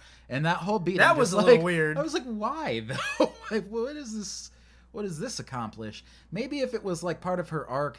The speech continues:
Speaker 1: that, like, all the pretty girls had long hair, and that was their whole thing, and she's like, "No, I'm gonna be a rebel now." But they didn't set that up. That
Speaker 2: Yeah,
Speaker 1: just happened.
Speaker 2: it just
Speaker 1: It's
Speaker 2: hap-, that felt really wa-, uh, really awkward.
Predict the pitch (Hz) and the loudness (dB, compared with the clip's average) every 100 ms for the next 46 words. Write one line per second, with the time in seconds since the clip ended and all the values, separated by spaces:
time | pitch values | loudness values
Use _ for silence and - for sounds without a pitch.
0 | 110 120 120 120 110 - - 156 147 151 | -8 -8 -6 -8 -10 -12 -20 -20 -18 -12
1 | 127 131 - 151 139 151 135 127 147 139 | -12 -12 -14 -14 -12 -10 -10 -10 -10 -8
2 | 147 147 139 165 156 135 139 127 131 143 | -8 -8 -8 -8 -8 -8 -10 -12 -12 -10
3 | 147 147 160 139 117 101 101 - 82 82 | -8 -8 -8 -8 -8 -10 -14 -14 -18 -18
4 | 85 80 85 87 85 87 82 82 85 87 | -20 -20 -20 -20 -20 -20 -20 -20 -20 -20
5 | - - - - - 180 262 - - - | -20 -20 -20 -20 -8 -4 -4 -6 -10 -10
6 | 185 131 113 123 214 - - 165 165 160 | -8 -6 -4 -4 -6 -10 -8 -2 0 2
7 | 151 143 - 175 190 - 196 175 - - | 2 0 -2 -4 -4 0 0 0 -4 -20
8 | - 214 240 269 254 254 247 226 214 202 | 0 2 4 2 2 0 -2 0 0 0
9 | 160 156 151 208 196 185 190 190 185 180 | 0 0 0 -4 -4 -4 -6 -6 -8 -8